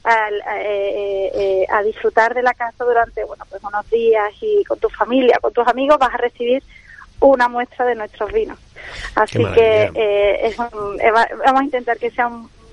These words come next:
Speaker 1: un altavoz, ¿no? De los vinos, de la gran calidad de los vinos de Córdoba y un relax absoluto. Espero
Speaker 2: Bueno,
Speaker 1: que venga, Fran, a
Speaker 2: de,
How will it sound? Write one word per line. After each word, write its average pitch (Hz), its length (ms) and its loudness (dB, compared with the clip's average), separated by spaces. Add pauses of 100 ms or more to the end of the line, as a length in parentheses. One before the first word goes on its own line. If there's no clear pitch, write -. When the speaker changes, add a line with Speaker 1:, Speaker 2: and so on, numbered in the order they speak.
Speaker 1:
un 247 100 0
altavoz, 214 560 0 (160)
¿no? - 240 -2
De 214 180 -2
los 208 180 -4
vinos, 220 420 -4
de 202 80 -4
la 208 100 2
gran 214 160 -2
calidad 233 300 0
de 220 60 -4
los - 160 -4
vinos 214 220 -6
de 202 120 -4
Córdoba 202 440 -2 (260)
y 202 40 2
un 202 120 2
relax - 460 -2
absoluto. 220 540 -2 (340)
Espero - 100 2 (140)
Speaker 2:
Bueno, - 80 6
Speaker 1:
que 254 60 4
venga, 240 260 2
Fran, 262 320 -2
a 254 60 -2
Speaker 2:
de, 233 40 -12